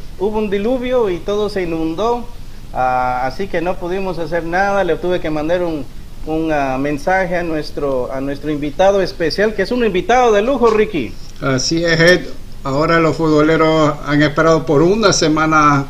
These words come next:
Speaker 2: más para hablar con nuestro invitado. Así que cuéntanos, Ed.
Speaker 1: Pero antes, antes de
Speaker 2: Antes.
Speaker 1: eso, quiero, Ricky, ah, darle gracias a nuestro patrocinador y también que todo el mundo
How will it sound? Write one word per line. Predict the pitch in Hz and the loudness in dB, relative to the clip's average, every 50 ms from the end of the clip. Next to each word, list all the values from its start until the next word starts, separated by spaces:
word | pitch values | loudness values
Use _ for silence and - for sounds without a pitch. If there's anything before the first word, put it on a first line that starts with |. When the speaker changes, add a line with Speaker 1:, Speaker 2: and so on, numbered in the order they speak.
| - - - | -6 -4 0
Speaker 2:
más | 131 151 160 156 147 - - - - - - - - - - - - | 2 2 2 2 2 -2 -6 -10 -10 -10 -10 -10 -12 -12 -12 -10 -4
para | - 123 120 127 | -2 0 2 2
hablar | 127 127 131 131 131 131 | 2 4 2 2 2 2
con | 139 135 131 | 2 4 4
nuestro | 131 131 131 - 139 131 | 4 4 2 2 2 2
invitado. | 127 120 120 120 104 - 120 113 117 117 113 113 | 2 2 0 -2 -4 -4 -4 -4 -4 -4 -4 -4
Así | 113 - - 147 123 | -4 -2 -2 -2 0
que | - 139 131 120 113 104 101 101 - - - | 0 0 0 0 0 -4 -6 -8 -10 -6 -2
cuéntanos, | 147 170 165 147 151 143 143 143 139 | 0 0 2 4 4 4 4 4 4
Ed. | 143 143 127 - | 4 4 4 4
Speaker 1:
Pero | 185 190 190 220 | 4 4 4 4
antes, | 277 302 294 - 277 196 - - - - - - - - | 2 0 0 0 -2 -2 -2 -4 -8 -12 -12 -12 -8 -2
antes | 226 294 320 311 - 294 254 247 | 0 0 0 0 0 0 2 4
de | |
Speaker 2:
Antes. | 269 254 226 139 127 | 4 4 4 2 0
Speaker 1:
eso, | 151 135 135 170 175 - - | -2 -4 -6 -6 -8 -10 -8
quiero, | - 180 202 214 226 220 - - - - - | -6 -4 -2 0 0 -2 -2 -6 -10 -12 -10
Ricky, | 156 165 185 185 190 - 190 202 226 247 220 - - 139 | -8 -4 -4 -4 -4 -4 -6 -6 -6 -8 -10 -10 -10 -8
ah, | 135 139 139 135 131 131 127 120 - - - - - - - - - | -6 -6 -6 -6 -6 -6 -8 -10 -10 -12 -12 -12 -12 -12 -12 -10 -6
darle | 139 160 165 175 170 156 | -4 -4 -4 -2 -4 -2
gracias | 160 165 180 190 - 202 175 | -2 -2 -2 -2 -2 -4 -4
a | 160 | -4
nuestro | 160 156 - 165 143 | -4 -4 -4 -6 -4
patrocinador | - - 143 - - 139 131 - 151 139 135 131 127 147 165 180 | -4 -4 -4 -4 -4 -6 -6 -4 -4 -4 -2 -2 -2 -2 -2 -2
y | 180 | -2
también | 135 139 131 135 139 151 156 | -2 -2 -2 -2 -2 -2 -2
que | - 143 | -4 -4
todo | - 139 139 147 143 | -4 -2 -2 -2 -2
el | 143 | -2
mundo | 147 151 160 160 151 139 | -2 -2 -2 -2 -4 -4